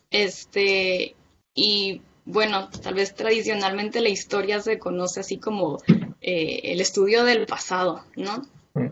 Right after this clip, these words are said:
Speaker 1: Pero pues el pasado es algo así como muy grande. <laughs>
Speaker 2: Sí, muy a-, muy
Speaker 1: Involucra
Speaker 2: abierto,
Speaker 1: varios
Speaker 2: ¿no?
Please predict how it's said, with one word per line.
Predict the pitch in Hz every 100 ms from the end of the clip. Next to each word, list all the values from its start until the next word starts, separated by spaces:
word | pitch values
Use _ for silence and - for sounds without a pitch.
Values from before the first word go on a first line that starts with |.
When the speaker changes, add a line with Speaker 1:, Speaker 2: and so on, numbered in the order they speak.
| - -
Speaker 1:
Pero | 208 185 180
pues | 185 170
el | 185
pasado | - - 185 196 220
es | 220
algo | 226 247
así | 254 254
como | 247 254 214
muy | 196 208
grande. | 220 240 262
<laughs> | 226 254 - 254 - - -
Speaker 2:
Sí, | 180
muy | 151 147 151
a-, | 127
muy | 143 156
Speaker 1:
Involucra |
Speaker 2:
abierto, | 135 147 147
Speaker 1:
varios | - 120 117
Speaker 2:
¿no? | -